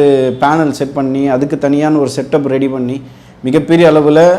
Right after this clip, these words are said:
உலகளாவிய அளவுல இது நமக்கு பெயர் கொடுக்கணும். இந்தியாவுடைய இந்த குறிப்பிட்ட விஷயங்களை இந்த கல்லூரியின் வாயிலாக இந்தியாவுடைய தேவையை மி-, நிவர்த்தி செய்யணும் என்ற அடிப்படையில Institute of National Importance,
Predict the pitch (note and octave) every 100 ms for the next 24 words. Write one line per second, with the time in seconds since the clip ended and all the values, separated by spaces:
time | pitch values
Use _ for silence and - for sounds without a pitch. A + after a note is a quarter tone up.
0 | - C#3 D3 E3 D#3+ E3 F3 E3 D#3 D#3
1 | F3 D#3 D3+ C#3+ C#3 E3+ C#3+ D3 D3+ C#3+
2 | C3+ C3 C3 B2+ B2+ C#3 D#3+ E3+ E3 D3+
3 | C#3 D3 E3 F3+ - C#3+ D#3 D#3 C#3 D3
4 | D3 D3+ E3 D3 C#3 D3 D3+ C#3 C#3+ -
5 | D3+ E3 D3 D3+ E3 E3+ E3+ D#3 D3 C#3+
6 | C3+ B2+ F3 - - - - D3 E3 F3+
7 | E3+ D#3 D#3 D#3 D#3+ D#3+ F3+ D3+ D#3+ -
8 | C#3 D#3 E3+ E3+ D#3+ C#3+ C#3 C#3 C3+ C3
9 | D3 D3+ C#3 B2 C#3 - - - - -
10 | D3+ G#3 G#3 A3+ G3+ G3+ E3+ F#3 G3+ E3+
11 | D#3+ E3 - D3+ C#3+ C#3 A#2 C3